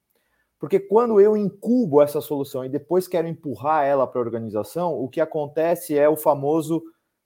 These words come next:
"eu não sabia", "eu não fui envolvido", "deve haver uma solução melhor". Então, a gente construiu um baita case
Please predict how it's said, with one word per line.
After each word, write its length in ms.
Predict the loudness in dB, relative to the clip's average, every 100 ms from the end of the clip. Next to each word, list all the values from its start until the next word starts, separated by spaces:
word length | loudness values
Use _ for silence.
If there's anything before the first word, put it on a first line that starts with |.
| _ _ 4
"eu 140 | 4
não 160 | 4 -2
sabia", 680 | -2 -4 -2 -2 -2 -2 _ _ _ _ -2
"eu 160 | -2
não 160 | 0 -4
fui 200 | -4 -8
envolvido", 800 | -6 -4 -4 -4 -4 -2 -4 -6 _ _ _
"deve 280 | 0 2 2
haver 160 | 0
uma 160 | -2 -4
solução 400 | -6 -10 -8 -10
melhor". 420 | -8 -4 -4 -6 _ _ _ _ _ _ _ -20
Então, 260 | -4 2 2
a 60 |
gente 240 | 2 -2 -6
construiu 400 | -6 -4 -2 -2
um 100 | -2
baita 560 | 2 4 4 2 0
case 640 | -2 -2 -2 -2 -6 -10